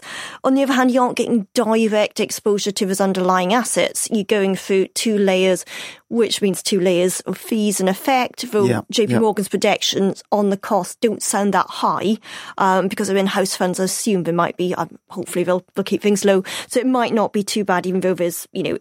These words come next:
Speaker 1: obviously it's a fund, a fund structure. Another key difference is that, um, some of the assets this investment trust are going to invest in, and I say just some, I think it's just a small proportion, are actually gonna be listed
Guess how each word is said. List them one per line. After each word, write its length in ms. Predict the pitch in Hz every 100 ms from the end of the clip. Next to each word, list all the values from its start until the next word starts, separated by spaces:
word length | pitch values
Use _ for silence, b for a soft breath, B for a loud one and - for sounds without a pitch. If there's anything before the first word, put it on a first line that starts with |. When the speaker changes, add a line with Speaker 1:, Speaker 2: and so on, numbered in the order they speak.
| -
Speaker 1:
obviously 340 | 196 190 -
it's 100 | -
a 40 | 190
fund, 400 | - 190 190 - B B
a 60 | 208
fund 300 | - 196 190
structure. 580 | - 220 202 - 196 185 B B -
Another 460 | 320 349 349 320
key 220 | - 302 277
difference 600 | 262 - 208 - - 214
is 320 | 202 190 -
that, 240 | 208 - -
um, 320 | 214 202 208 B B -
some 300 | - 294 294
of 180 | 269
the 280 | - 247 226 -
assets 520 | 196 - - - -
this 220 | 202 -
investment 440 | 214 202 190 -
trust 180 | 208 190
are 40 | -
going 100 | 202
to 60 | 202
invest 520 | 196 196 175 - -
in, 140 | 160 180
and 100 | 220
I 20 |
say 180 | 226 240
just 220 | 220 202
some, 320 | - 196 101
I 40 | 196
think 200 | 214 202
it's 120 | -
just 180 | 196 -
a 40 |
small 200 | - 202
proportion, 520 | 180 202 190 - 202 B B B B
are 120 | - -
actually 380 | 233 - - 220
gonna 220 | 202 196
be 120 | 208
listed 580 | 202 208 202 - 208 190